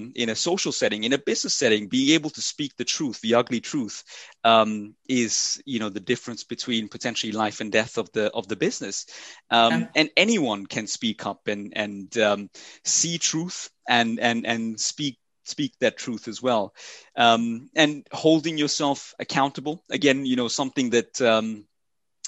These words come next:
Speaker 1: as a leader, you try to, uh, model that behavior. But again,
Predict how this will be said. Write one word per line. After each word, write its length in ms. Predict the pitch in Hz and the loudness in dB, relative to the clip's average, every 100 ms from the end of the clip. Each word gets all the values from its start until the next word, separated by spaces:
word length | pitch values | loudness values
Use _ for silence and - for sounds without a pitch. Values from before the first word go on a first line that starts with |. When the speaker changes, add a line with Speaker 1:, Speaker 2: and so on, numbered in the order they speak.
| - | -2
Speaker 1:
as 160 | 135 117 | 0 2
a 60 | |
leader, 420 | 113 107 123 131 107 | 2 2 4 6 6
you 200 | 104 113 | 4 -4
try 300 | - 127 113 | -4 -4 -4
to, 380 | - 120 107 101 - - - - | -2 2 2 0 -10 -18 -16 -2
uh, 140 | 117 | 0
model 460 | 110 110 110 127 131 | 2 4 4 4 4
that 220 | 127 113 | 4 4
behavior. 580 | 127 110 131 127 139 262 _ - - _ - | 2 4 4 4 0 -2 _ -20 -20 _ 2
But 100 | 131 | 4
again, 420 | 135 151 117 | 6 6 2